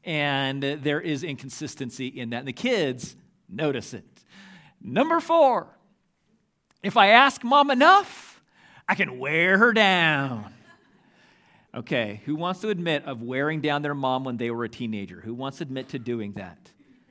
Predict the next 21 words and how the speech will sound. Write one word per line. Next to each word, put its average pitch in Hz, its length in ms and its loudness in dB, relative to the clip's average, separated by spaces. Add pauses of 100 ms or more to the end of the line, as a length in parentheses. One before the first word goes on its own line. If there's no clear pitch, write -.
(680)
You're - 160 -10
a 220 60 -10
bunch 123 280 -6
of 135 80 -8
liars. 92 720 -12 (1000)
I 123 120 -6
know 202 120 -4
you 262 240 -2
all 302 200 4
did 156 260 -4
that. 80 260 -14 (880)
That's 135 220 -2
what 226 120 -2
teenagers 226 540 -2
do, 233 420 2
is 175 120 -2
they 143 180 0
wear 151 500 2
down 208 260 0
their 196 160 0
mom. 175 600 2